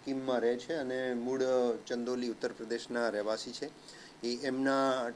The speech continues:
ટ-, આ ત્રણેય ટ્રેક પર કામ કરનાર કર્મચારીઓનું આ વિસ્તાર, અ, એમની area of operation ડ્યુટીમાં આવે છે, ટ્રેકને, અ,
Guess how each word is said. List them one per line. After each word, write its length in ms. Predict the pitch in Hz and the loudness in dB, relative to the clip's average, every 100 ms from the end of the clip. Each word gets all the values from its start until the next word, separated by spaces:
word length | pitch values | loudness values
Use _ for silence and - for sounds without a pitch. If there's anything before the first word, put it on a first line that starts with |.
| - | 2
ટ-, 40 | |
આ 320 | 117 123 127 | 4 6 4
ત્રણેય 400 | 120 123 127 139 | 2 2 0 0
ટ્રેક 320 | 131 127 127 | 0 -2 -2
પર 120 | - 135 | -2 0
કામ 280 | 123 123 | 0 0
કરનાર 400 | 131 123 120 123 | 0 -2 0 0
કર્મચારીઓનું 1040 | 120 120 117 120 123 117 120 120 120 120 117 | 0 -2 -2 0 2 2 2 0 2 4 4
આ 40 | |
વિસ્તાર, 560 | 110 104 107 120 117 110 | 2 -2 -2 2 4 4
અ, 300 | 113 110 104 | 2 0 -2
એમની 320 | 113 113 113 110 117 | -6 -4 -6 -6 -4
area 140 | 113 | 0
of 240 | 117 113 113 | 0 0 -4
operation 400 | - 117 127 113 | -4 -6 -4 -4
ડ્યુટીમાં 480 | 113 110 120 117 107 | -6 -4 -4 -2 -2
આવે 160 | 104 | -4
છે, 240 | 117 - - | -4 -6 -2
ટ્રેકને, 480 | 120 117 117 117 139 - - - | -2 -2 -4 -6 -6 -12 -16 -16
અ, 40 | - | -10